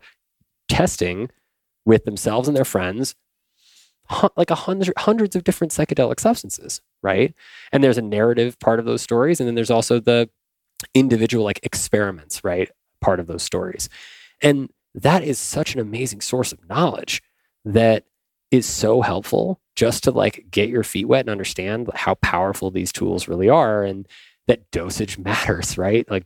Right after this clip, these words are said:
dosage is more important than anything else. That's why if you, somebody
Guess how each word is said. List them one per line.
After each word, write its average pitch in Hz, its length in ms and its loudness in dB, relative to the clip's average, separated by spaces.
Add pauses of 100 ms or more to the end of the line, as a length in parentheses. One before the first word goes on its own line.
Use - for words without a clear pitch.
(120)
dosage 151 420 2
is 95 200 -4
more 117 220 2
important 117 360 0
than 92 100 -6
anything 110 380 -2
else. 143 340 -2 (600)
That's - 220 0
why 127 180 6
if 117 160 0
you, 107 340 -2 (100)
somebody 127 380 0